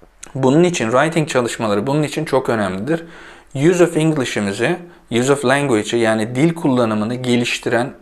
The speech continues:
en önemli beceri çalışmasıdır writing çalışmaları. Bunun dışında automaticity kavramımız var. Automaticity kavramı arkadaşlar, hani diyor ya kişi,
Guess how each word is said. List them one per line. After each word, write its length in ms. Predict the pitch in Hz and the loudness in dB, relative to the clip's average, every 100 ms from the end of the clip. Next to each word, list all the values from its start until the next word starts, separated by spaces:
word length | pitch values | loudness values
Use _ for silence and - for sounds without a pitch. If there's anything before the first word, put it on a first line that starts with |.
| - | 0
en 180 | 143 160 | 2 4
önemli 540 | 139 120 117 135 127 | 4 2 0 -2 2
beceri 340 | 120 123 131 | 2 4 2
çalışmasıdır 680 | 127 113 107 - 101 117 135 | 0 -2 -2 -6 -8 -4 -4
writing 500 | 131 110 104 - 90 | 0 0 0 -6 -12
çalışmaları. 600 | - 76 - 80 65 - - _ _ _ _ _ _ _ - - - - | -10 -10 -12 -12 -16 -20 -20 _ _ _ _ _ _ _ -20 -20 -20 -12
Bunun 400 | 139 156 240 285 | 0 4 4 4
dışında 680 | 226 - 156 135 208 247 - - - | 2 0 0 4 4 2 -10 -14 0
automaticity 600 | 165 165 214 214 - - | 0 2 2 2 0 -4
kavramımız 720 | - 135 117 113 107 104 101 | 0 0 4 2 2 -2 0
var. 260 | 143 214 - - _ _ _ - - - - - - | 0 0 -4 -20 _ _ _ -20 -20 -20 -20 -10 -2
Automaticity 600 | 135 196 233 226 - 196 | 2 2 2 0 -2 -4
kavramı 680 | - 156 139 131 160 202 - | 2 2 4 2 2 -2 0
arkadaşlar, 840 | 151 156 - 135 123 - 185 185 - - _ - - - - | 0 2 4 4 2 2 2 2 -14 -20 _ -20 -20 -20 -14
hani 320 | - 147 160 | -2 0 0
diyor 220 | 143 202 233 | 4 4 6
ya 340 | 127 92 - - - | 4 2 -6 -16 -14
kişi, 420 | - 117 - 104 | -4 -2 0 -2